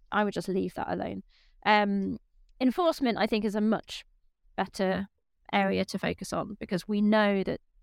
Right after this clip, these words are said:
in the U K, it's fairly lightly regulated labour market anyway, but we don't actually enforce the regulations that we do have very well at all. Um, so you referred to the fact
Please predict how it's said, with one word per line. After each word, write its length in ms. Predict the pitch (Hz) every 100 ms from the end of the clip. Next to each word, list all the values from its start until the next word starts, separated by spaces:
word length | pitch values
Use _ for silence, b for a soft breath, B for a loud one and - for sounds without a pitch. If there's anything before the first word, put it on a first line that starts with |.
| -
in 160 | - 208
the 80 | 202
U 160 | 196
K, 480 | 196 196 180 170 165 - _ _ _ _ _
it's 140 | 370 -
fairly 440 | - 415 359 330
lightly 560 | 240 277 285 - 247 247
regulated 560 | 233 226 214 214 220
labour 220 | 208 208 202
market 300 | 196 - -
anyway, 300 | 196 190 185
but 140 | 180
we 120 | 196
don't 160 | 247 240
actually 320 | 202 - 202
enforce 480 | 190 196 220 196 190
the 120 | -
regulations 560 | 190 - 160 185 - 196
that 120 | -
we 100 | -
do 140 | 190 190
have 240 | 190 196
very 200 | - 180
well 380 | 185 170 165 -
at 200 | - -
all. 320 | - 160 170 226 -
Um, 480 | 190 190 190 190 220
so 120 | - 220
you 140 | 208
referred 340 | 202 196 196
to 80 | -
the 80 | -
fact 220 | - -